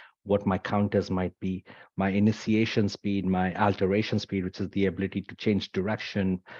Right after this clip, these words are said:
my, my combination speed, right? My, my speed of recovery, my mental speed, my emotional speed, right? Then how do you also move beyond speed,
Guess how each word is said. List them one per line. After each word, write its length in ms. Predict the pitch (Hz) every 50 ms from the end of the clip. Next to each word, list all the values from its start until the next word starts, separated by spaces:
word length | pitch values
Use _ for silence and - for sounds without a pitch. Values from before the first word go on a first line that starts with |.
| - - - - -
my, 480 | 95 92 90 90 90 92 92 92 92 - _ _ _ _ _ _ _ _ _ _ _ _ _ _ - -
my 220 | - 110 98 95
combination 800 | 95 - - 117 107 92 98 92 98 101 117 113 - - 113 104
speed, 500 | - - - - 101 98 101 107 107 - - - _ _ _ _
right? 280 | - 101 104 120 139 131 - - - - - _ _
My, 500 | 104 98 95 95 95 95 98 101 98 - -
my 160 | - 107 104
speed 380 | 101 - - - - 120 117 104
of 160 | 101 - -
recovery, 520 | 104 98 - - 110 104 98 98 101 101
my 180 | 95 95 90 90
mental 360 | 92 95 101 98 101 - 113
speed, 340 | 101 - - - 95 95 90
my 140 | 95 92 92
emotional 520 | 92 92 98 107 113 - - - 107 98
speed, 420 | - - - - 98 95 98 98 - - - _ _ _ _
right? 240 | - 98 104 123 143 - - - - - - - - -
Then 440 | - 107 127 143 156 139 104 95 - _
how 220 | - - 123 123
do 80 | 127 127
you 140 | 131 135
also 340 | 117 127 127 131 127 - 127
move 320 | 107 101 113 113 95 82 85
beyond 380 | 101 101 107 131 151 160 -
speed, 400 | - - - 101 95 92 87 -